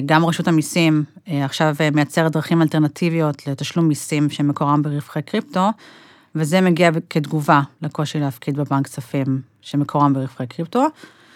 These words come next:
וגם, בסופו של דבר, גם רשות ניירות ערך, עכשיו בתהליכי תיקון, היא האחרונה שהצטרפה ל-, לדבר הזה.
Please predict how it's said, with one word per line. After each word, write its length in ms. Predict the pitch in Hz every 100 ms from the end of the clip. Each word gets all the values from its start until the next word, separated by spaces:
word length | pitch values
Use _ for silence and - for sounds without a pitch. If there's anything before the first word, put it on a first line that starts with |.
| - _ -
וגם, 600 | 170 202 294 330 330 330 294 _ _ _ _ _ - - _ _
בסופו 200 | - 240
של 80 | 269
דבר, 140 | 254 254
גם 140 | 247
רשות 240 | 254 247 240
ניירות 280 | 233 220
ערך, 300 | 226 214 143
עכשיו 240 | 135 - 175
בתהליכי 400 | 170 160 160 170
תיקון, 400 | - 151 262 269
היא 160 | 185 160
האחרונה 380 | 147 - 165
שהצטרפה 600 | 185 170 - 151 147 165 156
ל-, 280 | 151 143 139
לדבר 280 | 135 139
הזה. 380 | 160 220 247 294